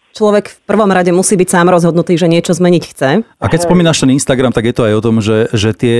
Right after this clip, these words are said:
Speaker 2: tie čiastočné úspechy tam málo kto zverejňuje, vieš? Je to vlastne ten rozdiel, že vidíme nejakú tú fotku z roku raz, dva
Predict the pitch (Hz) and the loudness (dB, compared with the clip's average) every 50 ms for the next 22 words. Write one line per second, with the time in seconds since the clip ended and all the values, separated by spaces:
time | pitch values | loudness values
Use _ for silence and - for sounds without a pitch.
0 | 123 123 120 - 127 123 117 - - - 143 151 - - - 131 - - 143 127 | 0 -2 -4 -2 -2 -2 -2 -2 -2 0 0 -2 -2 -2 -2 -2 0 0 0 0
1 | 127 127 - - - 127 - - - 139 127 131 131 135 151 190 233 233 - - | 0 -2 -2 -4 -6 -4 -4 -2 -2 0 0 2 2 2 2 2 0 0 0 0
2 | - 110 87 87 90 85 82 80 80 78 76 73 73 73 - 73 202 - - 120 | -2 -2 0 -2 -2 -2 0 -2 -2 -2 -2 -4 -4 -2 -2 0 0 0 -2 -2
3 | 131 - 147 139 - - 139 131 127 135 131 - 151 131 147 139 127 135 131 123 | -2 -2 -2 -4 -4 -6 -4 -2 -2 -2 0 0 0 0 2 2 2 0 0 0
4 | 107 90 87 85 98 104 139 147 156 139 127 120 120 123 127 - 117 117 104 - | 0 0 0 0 0 0 2 2 2 2 2 2 0 -2 -4 -2 -4 -4 -2 -2
5 | 113 113 - - 110 92 95 101 107 - 104 - 95 92 87 87 92 101 123 143 | -4 -4 -2 -4 -4 -2 0 -2 0 0 -2 -2 -2 -2 -2 -2 0 0 0 -2